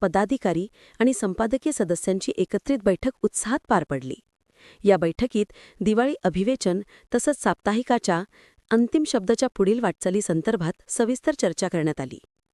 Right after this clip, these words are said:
बैठकीच्या प्रारंभी मुख्य संपादक श्रीकांत दत्ताराम म्हात्रे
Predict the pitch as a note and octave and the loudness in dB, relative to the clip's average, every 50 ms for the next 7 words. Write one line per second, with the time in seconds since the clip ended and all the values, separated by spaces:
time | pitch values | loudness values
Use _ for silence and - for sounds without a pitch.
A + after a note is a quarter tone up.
0 | _ _ _ _ _ _ _ _ _ _ G#3+ A3 A3+ - - C#4 C4 C#4 - C#4 | _ _ _ _ _ _ _ _ _ _ 4 4 4 4 0 -2 -2 0 0 0
1 | A#3+ - G#3 F3+ F3+ G3 G#3+ G#3 A#3+ A#3+ G#3+ G3+ - - - C#4 - A3+ F#3 F3+ | 0 2 0 2 2 2 0 0 0 0 0 -2 -4 -4 -6 -4 -2 -2 -2 -2
2 | - F#3+ E3+ D#3+ F#3 A3 - - - - - - - - A#3 A3 - C4+ D4 D#4 | -2 0 0 0 0 -2 -4 -12 -20 -20 -12 -8 -2 -2 -2 0 0 0 0 0
3 | - - F#3+ F#3+ - _ - G3+ G3+ G3 G3+ G3 E3+ F#3+ A#3+ - G#3+ E3+ D3 | 0 0 -2 -2 -2 _ 0 0 0 0 -2 -2 -4 -6 -4 -2 -2 -2 -2